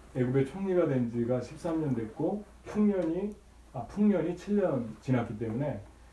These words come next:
한 이십여 년 전에 베냐민의 형 그 요셉을 잃었기 때문에 이십여 년이 지났지만 이 아버지 마음속에는, 아,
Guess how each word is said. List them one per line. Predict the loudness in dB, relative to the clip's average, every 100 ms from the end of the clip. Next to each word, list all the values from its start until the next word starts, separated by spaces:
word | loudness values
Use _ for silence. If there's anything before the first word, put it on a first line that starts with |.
| -18
한 | -4 0 2
이십여 | 2 2 4 4 6
년 | 2 0 -2 -4 -8 -16 -4
전에 | 2 4 4 0 -4 -12 -20 -20 -2
베냐민의 | 2 6 6 4 2 0 -2
형 | -4 -6 -10 -18 -20 -20 -20 -4
그 | -2 -2 -4 -8 -14 -6 2
요셉을 | 2 4 2 4 2
잃었기 | 4 2 2
때문에 | -2 -2 -2 -4 -6 -10 -16 -20 -12 -2
이십여 | -2 2 4
년이 | 6 4 2
지났지만 | 2 0 2 0 0 0 -2 -8 -20 -20 -2
이 | 0
아버지 | 2 4 4 2 2
마음속에는, | 2 0 -2 -4 -2 -4 -6 -12 -20 -20 -20 -20 -20 -10
아, | -8 -8 -10